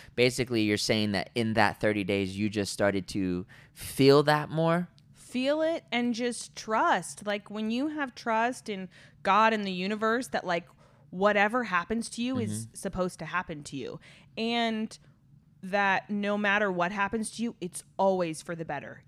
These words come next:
Speaker 2: Even if something horrible happens to you, I cannot look back on my life and think about any bad situation where it didn't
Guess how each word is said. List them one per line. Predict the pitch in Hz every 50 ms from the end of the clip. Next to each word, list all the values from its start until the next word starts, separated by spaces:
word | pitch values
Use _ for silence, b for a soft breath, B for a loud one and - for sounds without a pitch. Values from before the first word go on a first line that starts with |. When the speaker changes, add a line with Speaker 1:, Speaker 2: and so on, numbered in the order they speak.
| - -
Speaker 2:
Even | 220 247 269 311 330 349 359 339
if | 311 277 269 269 262 -
something | - - 247 226 254 233 233 233
horrible | 240 202 202 214 220 226 220 240 254
happens | 262 247 233 233 233 269 262 254 -
to | - -
you, | 262 269 277 285 294 311 302 b b b b b b -
I | 214 240
cannot | 247 - 294 311 302 285 240 -
look | 226 208 -
back | - 185 185 202 -
on | 233 226
my | 214 202 202
life | 196 175 170 175 180 170
and | 175 170 156 -
think | 190 196 208
about | 240 214 202 185 175 175 - - -
any | 196 208 214 220 220
bad | 185 175 175 185 190
situation | - 208 185 - 196 190 190 202 214 226 208
where | 190 185 180
it | 165 156 156 -
didn't | 185 208 202 202 -